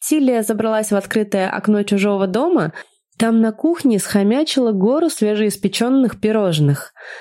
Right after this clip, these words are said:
Так мои дядя и тётя познакомились. Лекс даже засмеялся. Пирожные эти испекла как раз-таки моя тётя для семейной кондитерской. И тут, представляешь,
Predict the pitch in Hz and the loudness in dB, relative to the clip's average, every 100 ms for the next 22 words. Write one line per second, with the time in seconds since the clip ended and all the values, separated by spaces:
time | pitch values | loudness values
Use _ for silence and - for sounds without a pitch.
0 | - - 320 330 285 254 226 233 220 220 | -8 -4 -2 2 2 2 2 2 2 2
1 | 214 330 339 233 226 262 - 180 160 151 | 0 -2 -2 0 0 0 -2 0 2 2
2 | 156 - _ - _ 175 226 285 269 190 | 0 -6 _ -20 _ -2 -2 -4 -4 -2
3 | 196 190 185 196 180 160 156 - 165 165 | 0 0 0 0 2 0 -2 -2 -2 -2
4 | - - - _ 190 208 330 359 277 247 | -6 -18 -20 _ -2 0 0 2 2 2
5 | 226 196 180 - 180 226 285 294 - 240 | 0 0 -2 -2 -2 -2 -2 -2 -2 -2
6 | 269 247 - 214 208 214 214 262 339 269 | -2 -6 -2 0 0 0 -2 -2 -2 -2
7 | 190 185 - 202 254 262 254 247 247 226 | 0 0 0 0 2 0 0 0 2 2
8 | 160 - - 156 156 - - - - 277 | 0 -4 -4 -2 -2 -6 -20 -10 -4 -4
9 | 320 349 349 254 - 233 208 196 196 233 | -2 -4 -4 -4 -4 -4 -2 0 0 -2